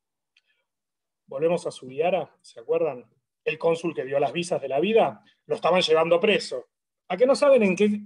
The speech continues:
prisión y en qué celda terminan? Sí, juntos. Quinto milagro. Ahí aparecen juntitos, en la misma celda, dos Oabei Israel, dos amantes, dos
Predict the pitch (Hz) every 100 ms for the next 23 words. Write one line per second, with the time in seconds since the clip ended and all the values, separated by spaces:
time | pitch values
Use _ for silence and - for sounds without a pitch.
0 | - - 147 - 165 180 196 - _ 160
1 | 151 175 - 196 185 175 156 147 135 117
2 | 113 120 _ _ _ - 175 - _ _
3 | _ _ - 220 151 - 113 - _ _
4 | _ 185 170 175 151 127 107 - - -
5 | - - 185 226 247 226 226 226 185 202
6 | 208 196 170 175 196 269 247 - 262 247
7 | 247 - - _ _ _ - 214 220 -
8 | _ _ _ - 165 156 156 175 185 202
9 | 175 147 147 139 131 123 120 151 170 -
10 | _ _ _ _ _ _ - 180 180 156
11 | 143 147 135 - _ - 190 196